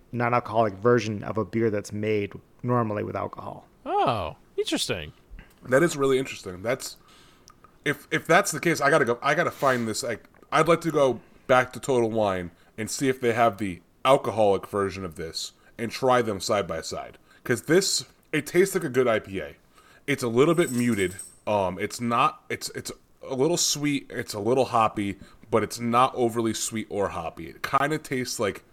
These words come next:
Speaker 3: it kinda tastes like, like, you know, like, when you get, like, a, like, a cold, and not like covid where you lose your complete sense of taste and smell, but your, your senses are a little bit muted when you have a cold and you can't really taste everything completely.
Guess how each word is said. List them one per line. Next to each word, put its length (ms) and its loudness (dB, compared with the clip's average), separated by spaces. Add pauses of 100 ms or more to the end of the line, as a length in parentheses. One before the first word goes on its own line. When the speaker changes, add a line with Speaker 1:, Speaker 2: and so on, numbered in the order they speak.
(440)
Speaker 3:
it 180 2
kinda 340 0
tastes 340 -6
like, 140 -2
like, 160 -2
you 60 -2
know, 100 2
like, 180 -2
when 140 -4
you 60 -6
get, 160 0
like, 140 0
a, 140 -2 (760)
like, 140 4
a 60 2
cold, 540 2 (360)
and 380 -6
not 260 6
like 140 2
covid 360 2
where 140 2
you 180 -4
lose 600 -4
your 160 -6 (260)
complete 400 -4 (180)
sense 280 -2
of 100 -10
taste 240 -2
and 100 -12
smell, 300 -8 (320)
but 240 6
your, 300 -2
your 100 2
senses 400 0
are 100 4
a 60 4
little 220 4
bit 120 2
muted 380 0
when 140 -2
you 80 -2
have 140 0
a 40 4
cold 340 2
and 80 -4
you 60 -4
can't 240 -6
really 160 -2
taste 300 -8
everything 420 -6
completely. 560 -8